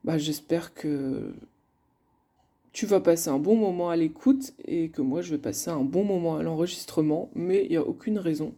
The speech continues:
que ça soit autrement. Alors pourquoi ce podcast s'appelle Amour, licorne et rock'n'roll ? Alors ce podcast va parler d'amour,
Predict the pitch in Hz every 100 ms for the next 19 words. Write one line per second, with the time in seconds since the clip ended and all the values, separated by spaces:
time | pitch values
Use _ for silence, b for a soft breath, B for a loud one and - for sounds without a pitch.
0 | _ 240 240 175 175 - 196 - 220 214
1 | 185 170 170 _ _ b b b _ B
2 | B B B B B - 196 175 180 214
3 | - 262 254 - 185 180 - 226 233 -
4 | - 160 160 190 196 196 - 180 185 208
5 | 220 208 170 170 - 202 208 208 214 -
6 | _ 214 208 202 196 165 160 160 165 -
7 | _ _ B B B B B B B B
8 | 180 180 156 156 208 - 196 - 220 226
9 | - 156 156 185 180 202 180 175 170 185
10 | 208 220 226